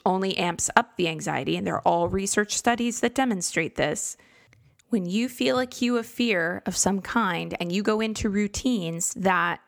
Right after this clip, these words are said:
create more anxiety, you create more anxiety. I know that sounds overly simplistic, but really, truly, we've gotta get conscious about our behavior.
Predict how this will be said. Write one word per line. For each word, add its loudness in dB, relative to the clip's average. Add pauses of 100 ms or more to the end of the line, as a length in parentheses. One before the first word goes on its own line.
(100)
create 2
more 0
anxiety, 0 (1600)
you 2
create -2
more 0
anxiety. -4 (1040)
I -4
know 4
that 2
sounds -2 (100)
overly 2
simplistic, -2
but 2
really, 0
truly, -2
we've -4
gotta 0
get -2
conscious -2
about 0
our 0
behavior. -2